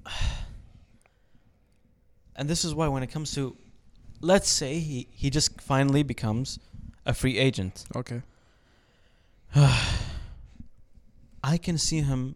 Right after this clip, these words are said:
Speaker 1: ironically, at Juventus just because of, listen, this is the business of sports, so I'll tell you, and I watch this other, and I, I,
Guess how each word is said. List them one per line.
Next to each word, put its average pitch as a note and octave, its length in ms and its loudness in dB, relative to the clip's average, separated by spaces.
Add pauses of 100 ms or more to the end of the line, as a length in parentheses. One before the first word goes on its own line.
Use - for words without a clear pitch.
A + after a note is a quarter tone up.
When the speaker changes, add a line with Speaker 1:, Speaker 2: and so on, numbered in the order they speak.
(160)
Speaker 1:
ironically, A#2+ 680 -2 (220)
at A#2+ 160 -4
Juventus A#2+ 520 -4
just A#2 200 -8
because A#2 300 -6
of, A2 260 -6 (1200)
listen, F3 320 4
this C#3+ 100 0
is E3 60 -2
the D3+ 80 -2
business D3 300 2
of C#3 100 -4
sports, B2+ 320 0
so - 180 -4
I'll C3+ 80 4
tell C#3+ 220 2
you, A2 80 0
and G#2+ 100 0
I B2 40 2
watch C3+ 240 0
this - 180 -6
other, A#2+ 260 -4 (120)
and B2+ 120 0
I, B2 220 2
I, B2 200 -2